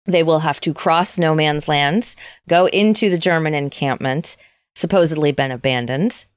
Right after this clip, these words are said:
and find their way through hostile territory to the English forces that are, what, about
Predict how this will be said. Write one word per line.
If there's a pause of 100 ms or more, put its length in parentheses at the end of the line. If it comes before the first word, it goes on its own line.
(440)
and
find
their
way
through
hostile
territory
to (220)
the
English
forces
that
are, (360)
what,
about